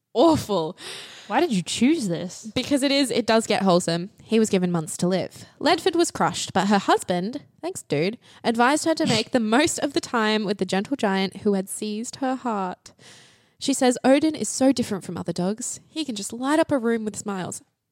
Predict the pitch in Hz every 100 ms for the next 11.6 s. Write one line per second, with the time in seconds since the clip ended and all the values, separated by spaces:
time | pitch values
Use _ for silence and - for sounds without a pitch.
0 | _ 208 202 185 185 185 185 175 175 170
1 | 175 - 165 165 165 180 247 233 247 214
2 | 220 208 220 208 208 214 202 202 202 196
3 | 196 208 196 190 185 185 - 180 - 85
4 | - 294 302 330 247 339 339 320 330 311
5 | 320 269 196 170 247 247 220 220 247 -
6 | 226 208 185 175 185 208 185 - 233 240
7 | 240 214 196 180 170 175 _ - 196 202
8 | 170 170 175 165 170 _ - - - 359
9 | 403 415 370 262 214 196 202 - _ -
10 | 202 196 220 247 - 208 220 208 214 -
11 | - 220 - 160 156 165